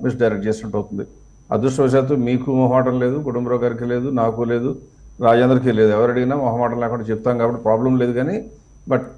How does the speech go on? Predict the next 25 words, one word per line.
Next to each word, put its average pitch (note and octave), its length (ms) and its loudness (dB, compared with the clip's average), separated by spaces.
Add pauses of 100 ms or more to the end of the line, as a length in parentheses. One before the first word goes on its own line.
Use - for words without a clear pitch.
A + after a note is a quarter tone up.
(240)
opportunities C#3+ 580 -2
are A2+ 100 2 (120)
very, B2+ 200 2 (100)
very D3 200 2 (120)
high. A2+ 160 -2 (440)
నా A#2 60 6 (100)
లెక్క B2 240 -4
ప్రకారం C3 360 0
అయితే C#3+ 140 -2 (120)
ఒక్క - 280 -8 (120)
సెకండ్ D3+ 320 2 (140)
కూడా G#2+ 240 2 (640)
కన్ను D3 320 2
ఆర్పవలసిన C3 580 -2
అవసరం A#2+ 320 -4
కూడా A#2 160 2 (100)
లేని B2 260 2
పొజిషన్లో A#2+ 380 -2 (120)
మార్కెట్ A2 360 -2
ఉంది. G2 180 -2 (500)
It B2 60 -4 (100)
is A2+ 80 0 (220)
highly A2+ 260 2 (100)
priced, A2+ 320 -2 (320)
overrated A#2 480 0